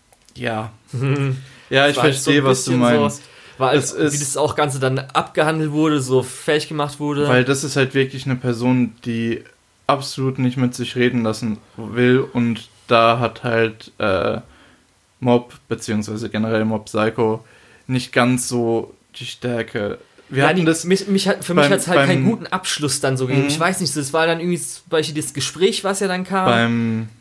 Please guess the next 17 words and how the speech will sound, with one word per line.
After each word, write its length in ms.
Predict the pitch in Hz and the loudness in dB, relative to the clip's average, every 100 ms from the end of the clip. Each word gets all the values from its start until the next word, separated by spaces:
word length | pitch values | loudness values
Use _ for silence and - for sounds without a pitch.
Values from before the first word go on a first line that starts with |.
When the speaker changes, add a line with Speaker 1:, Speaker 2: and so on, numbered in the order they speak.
| _ - | _ -4
Speaker 2:
Also 340 | 143 139 147 | -2 2 2
das 220 | 147 147 | 2 -6
Gespräch, 560 | 143 139 139 170 185 131 | -4 -6 0 0 0 0
was 180 | 160 156 | -2 0
dann, 260 | 160 160 | -2 -2
äh, 220 | 156 131 143 | -4 -2 -4
kam, 320 | 151 147 151 | -4 -4 -2
also 200 | 131 135 | -2 -4
ich 120 | 131 | -2
will 80 | 135 | 0
jetzt 120 | 131 | 0
nicht 200 | 131 - - 131 | -2 -6 -6 -8
spoilern, 380 | - 123 143 | 0 2 2
aber 300 | 117 123 123 | 0 2 2
halt, 160 | 131 127 113 120 | 2 2 0 -2
Speaker 1:
Ja. 180 | 117 127 | -2 -2
Speaker 2:
ähm, 260 | 123 123 | -2 -8